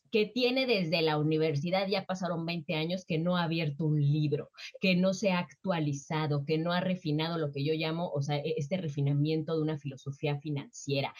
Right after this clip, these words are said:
Se quedaron con la misma información del dos mil cuatro, ¿no? O sea, y en una era que estamos en la era del, de, en la era de la información, es bien peligroso, es bien peligroso. Personas que,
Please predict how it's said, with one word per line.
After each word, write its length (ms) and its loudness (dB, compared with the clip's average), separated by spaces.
Se 240 0
quedaron 560 4
con 160 2
la 140 4
misma 400 2
información 640 0
del 160 2
dos 240 -6
mil 320 2
cuatro, 560 -12
¿no? 200 0
O 100 0
sea, 160 -2
y 120 2
en 120 4
una 300 2
era 300 2
que 80 -2
estamos 360 0
en 140 -4
la 120 0
era 220 2
del, 240 0
de, 200 0
en 120 4
la 80 2
era 240 0
de 80 2
la 80 2
información, 840 0
es 220 2
bien 240 2
peligroso, 600 0
es 120 2
bien 140 -2
peligroso. 500 0
Personas 420 0
que, 240 -2